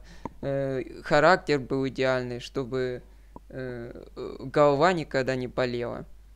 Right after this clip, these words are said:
и чтобы можно было фактически менять половые органы, чтобы ощущения разные получать и так далее, чтобы там пизда с вибратором была и так далее,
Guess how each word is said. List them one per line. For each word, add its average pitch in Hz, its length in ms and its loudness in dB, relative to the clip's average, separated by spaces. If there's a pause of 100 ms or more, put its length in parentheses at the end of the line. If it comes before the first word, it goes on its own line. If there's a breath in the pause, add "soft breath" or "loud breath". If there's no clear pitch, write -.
и 135 120 -6
чтобы 143 420 -2
можно 139 360 -4
было 131 440 0
фактически - 680 -8
менять 135 420 -4 (100)
половые 127 400 0
органы, 135 520 -2
чтобы 123 320 -8
ощущения 139 640 -4
разные 117 380 -6
получать - 580 -8
и - 40 -12
так - 240 -12
далее, 127 340 -2
чтобы 117 300 -12
там 127 240 -8
пизда 139 400 0
с - 100 -10
вибратором 131 760 0
была 113 340 -6
и - 20 -10
так - 240 -12
далее, 139 400 -4